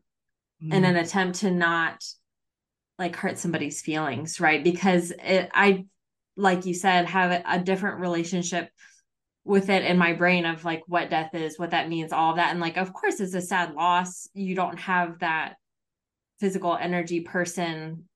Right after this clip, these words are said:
Speaker 1: personality relationship here with you anymore the way that you did for so long. Um, but it's such a release and a, a wonderful experience, you know, for that,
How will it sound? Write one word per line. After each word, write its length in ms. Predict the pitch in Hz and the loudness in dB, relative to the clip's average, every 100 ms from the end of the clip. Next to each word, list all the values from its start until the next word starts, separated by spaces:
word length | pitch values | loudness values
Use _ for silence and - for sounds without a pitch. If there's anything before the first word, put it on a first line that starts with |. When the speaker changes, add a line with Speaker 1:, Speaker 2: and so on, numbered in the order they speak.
| _ | _
Speaker 1:
personality 760 | - 180 185 170 165 165 165 156 | -2 0 4 6 6 6 4 0
relationship 720 | 160 156 165 160 165 170 - | 0 0 0 0 -4 -6 -8
here 240 | - 185 | 2 4
with 220 | 175 170 170 | 6 2 2
you 140 | 160 | 0
anymore 520 | 156 160 160 156 156 | 0 -2 -2 -2 -2
the 100 | 151 | -2
way 200 | 156 156 | -2 0
that 200 | 160 156 | 0 -2
you 260 | 160 156 - - | -2 -4 -6 0
did 280 | 170 160 | 2 0
for 160 | - 160 | -4 -6
so 260 | - 170 156 | -2 -2 0
long. 440 | 135 135 196 285 - - - _ - | 0 0 0 -2 -12 -20 -20 _ 2
Um, 400 | 190 160 160 165 _ _ | 4 2 -2 -10 _ _
but 320 | 202 190 185 - _ - | 2 2 0 -14 _ -4
it's 240 | 185 180 | -4 -2
such 400 | - 180 185 - - _ _ | -2 -2 -2 -10 -12 _ _
a 120 | 180 | 0
release 500 | 165 160 170 294 - | 2 0 2 0 0
and 540 | - 160 170 160 160 - - - _ _ _ _ 180 | -6 -4 -4 -4 -8 -12 -18 -20 _ _ _ _ 4
a, 220 | 180 151 | 4 6
a 80 | 190 | 6
wonderful 760 | 170 175 185 185 190 170 170 | 6 4 4 2 4 4 4
experience, 1000 | - 170 - - 269 381 180 170 160 - | 0 -6 -6 0 4 4 4 2 -2 -4
you 140 | 185 | 0
know, 120 | 170 170 | 0 0
for 160 | 190 | 0
that, 280 | 170 151 | 0 -2